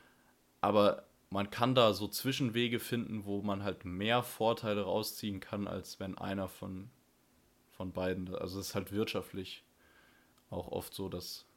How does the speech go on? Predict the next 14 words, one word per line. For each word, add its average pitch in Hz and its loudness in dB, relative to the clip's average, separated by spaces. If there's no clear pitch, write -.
zum 98 -2
Beispiel, 98 6
wenn, 98 4
wenn 98 0
zwei 117 8
Leute 123 8
alleine 123 8
ihre 107 2
Wirtschaftsleistung 110 0
nur 123 0
für 127 -6
sich 107 -6
selber 123 4
nutzen 131 -2